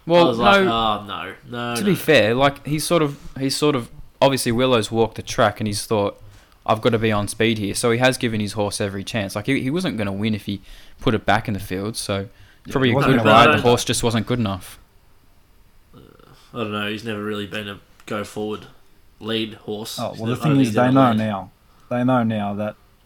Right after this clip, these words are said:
Speaker 3: if they do
Speaker 1: Yeah, well
Speaker 3: ride him again,
Speaker 2: Yeah, oh,
Speaker 3: it, they'll,
Speaker 2: that's good.
Speaker 3: they won't be sending him forward because he obviously
Speaker 1: Circumstantial, probably.
Speaker 2: Well, perfect.
Speaker 3: Yeah.
Speaker 2: Glad, glad I was the experiment.
Speaker 3: <laughs> All right, let's go to race three.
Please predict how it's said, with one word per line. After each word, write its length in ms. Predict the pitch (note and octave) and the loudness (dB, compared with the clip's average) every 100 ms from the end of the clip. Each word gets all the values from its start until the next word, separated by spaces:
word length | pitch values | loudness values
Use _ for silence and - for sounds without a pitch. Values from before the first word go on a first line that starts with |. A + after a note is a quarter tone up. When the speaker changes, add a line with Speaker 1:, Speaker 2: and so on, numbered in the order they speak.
| _ | _
Speaker 3:
if 220 | A2+ - | -16 -10
they 140 | A#2+ A2+ | -4 0
do 80 | |
Speaker 1:
Yeah, 60 | A#2 | 0
well 120 | A#2 | 2
Speaker 3:
ride 160 | A2+ G#2+ | 2 2
him 100 | G#2+ | 0
again, 540 | G#2 G#2+ A2+ C3 C3+ B2 _ - | -4 -4 -4 -4 -6 -12 _ -20
Speaker 2:
Yeah, 80 | A#2 - | -20 -20
oh, 60 | - _ _ _ - | -20 _ _ _ -14
Speaker 3:
it, 180 | A2 - | -14 -6
they'll, 160 | G#2+ G#2 | -4 -4
Speaker 2:
that's 120 | G2 | -8
good. 120 | - | -8
Speaker 3:
they 60 | G#2+ | -6
won't 220 | G#2+ G#2+ | -4 -4
be 180 | G#2 F#2+ | -6 -8
sending 280 | - G2+ G2 | -8 -6 -6
him 100 | G2 | -6
forward 320 | - G#2 G2 | -8 -8 -10
because 300 | - - G2 | -14 -12 -10
he 60 | F#2 | -6
obviously 220 | G#2+ G#2 | -2 0
Speaker 1:
Circumstantial, 800 | A#2+ G#2+ A2 - G#2 G#2+ - G#2 | 0 0 -4 -2 -2 -2 -4 -8
probably. 460 | - G2 G2+ G#2 G2+ - _ - | -8 -10 -10 -12 -14 -20 _ -10
Speaker 2:
Well, 180 | A2+ G#2 | -8 -6
perfect. 420 | - B2 G#2+ F#2+ | -2 -2 -4 -8
Speaker 3:
Yeah. 80 | G#2+ | -8
Speaker 2:
Glad, 320 | B2 A#2+ - | -4 -4 -6
glad 260 | - B2 A#2+ | -4 -2 2
I 100 | A#2 | 2
was 180 | A#2 G#2+ | 2 0
the 80 | G#2+ | -4
experiment. 640 | G#2 - A2+ G#2 F#2 - _ _ _ _ - | -6 -6 -6 -6 -12 -20 _ _ _ _ -12
Speaker 3:
<laughs> 40 | - - - - C#4 - F4+ - - - - - - - - - D3+ D3 - F#3+ G3 - F#3+ - - - - - - - - - - | -8 -4 0 6 6 8 4 4 0 -2 -6 -20 -20 -20 -20 -8 -4 -4 -4 -4 -2 -2 -2 -4 -4 -8 -14 -14 -16 -16 -18 -18 -6
All 140 | A#2+ A#2 | -2 -2
right, 60 | A2 - | -2 -6
let's 180 | C3+ - | -4 0
go 120 | D#3+ | 0
to 80 | C3+ | 2
race 260 | A#2+ G#2+ | 2 0
three. 460 | - C3 A2 A#2 | -2 -2 -2 -2